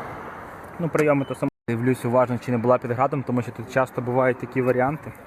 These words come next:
Давайте я завожу його. Два ключика, один такий технічний, другий нормальний. I can start! Данке.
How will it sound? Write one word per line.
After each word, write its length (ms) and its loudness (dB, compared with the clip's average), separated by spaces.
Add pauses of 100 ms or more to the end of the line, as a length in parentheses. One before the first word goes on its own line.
Давайте 320 -4
я 100 -4 (720)
завожу 320 -4
його. 180 -8 (600)
Два 160 -2
ключика, 420 -4
один 180 -2
такий 300 -10
технічний, 420 -4
другий 320 -6 (1500)
нормальний. 680 -2 (1600)
I 180 6
can 220 4
start! 240 6 (1400)
Данке. 360 -6